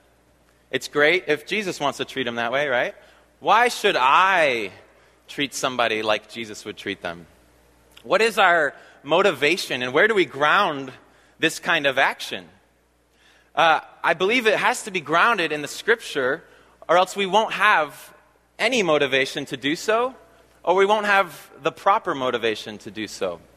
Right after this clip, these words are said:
So I wanna give you two foundational beliefs that you will find throughout Scripture, two foundational beliefs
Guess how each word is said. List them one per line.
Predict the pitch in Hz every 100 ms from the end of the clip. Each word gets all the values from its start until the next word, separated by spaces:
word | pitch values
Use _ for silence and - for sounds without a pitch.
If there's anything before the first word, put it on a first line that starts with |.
| _ _ _ _ - -
So | -
I | 180
wanna | 226 247 202
give | 165 - 202
you | 180
two | - - 226 240 240 240
foundational | - - 180 170 160 170 196 - 208 185 180
beliefs | 143 160 147 170 147 - - - - - - _ _ - _ -
that | 160
you | 170
will | 190
find | - 190 185 180
throughout | 180 175 -
Scripture, | - 190 - 135 110
two | - - 254
foundational | 240 202 180 196 202 175
beliefs | 139 175 160 -